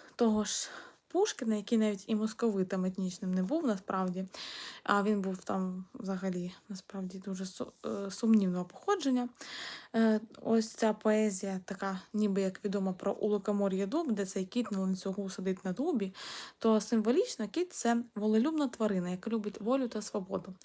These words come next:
а її заковують у ланцюги. І тут дуже цікавий момент, що в цій поезії ми бачимо кота, якого закували в ланцюги. Тобто, насправді, нам показують про те, що всі, хто хочуть волі і свободи, їх треба закувати в ланцюги.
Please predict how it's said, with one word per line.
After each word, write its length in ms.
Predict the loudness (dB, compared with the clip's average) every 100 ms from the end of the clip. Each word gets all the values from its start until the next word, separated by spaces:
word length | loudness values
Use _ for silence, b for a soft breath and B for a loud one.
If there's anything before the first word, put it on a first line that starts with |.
| 0
а 80 | 2
її 280 | 6 4 2 -6
заковують 580 | -4 -2 2 2 2 0
у 40 |
ланцюги. 560 | -4 -4 -4 -6 -6 -10 -12 B B B -4
І 100 | 0
тут 180 | 2
дуже 220 | 2 0 -2
цікавий 380 | -4 0 2
момент, 460 | 2 2 0 -2 -6 B B B
що 180 | -6 -4
в 80 | -2
цій 160 | -2
поезії 640 | 2 4 4 4 2 0
ми 160 | 0 2
бачимо 560 | 2 0 2 2 2 -2
кота, 400 | -2 2 4 2
якого 480 | 0 -2 -2 0 -2 B B B -6
закували 560 | -2 0 2 4 4
в 60 | 4
ланцюги. 540 | 2 -2 -4 -4 -6 -8 B B B
Тобто, 400 | -6 0 0 0 0
насправді, 560 | -2 2 6 6 6 4
нам 200 | 2 2
показують 580 | 0 2 2 4 0 -2
про 120 | -6
те, 200 | 0 0
що 160 | 0 -6
всі, 300 | -2 0 0
хто 240 | 0 -4
хочуть 400 | -2 -2 -4 -6
волі 280 | 2 2 2
і 40 |
свободи, 520 | -2 -4 -2 -2 0
їх 140 | -2 -2
треба 260 | -4 -4
закувати 480 | -4 -6 -4 -4 -2
в 60 | -4
ланцюги. 540 | -2 -4 -8 -10 -10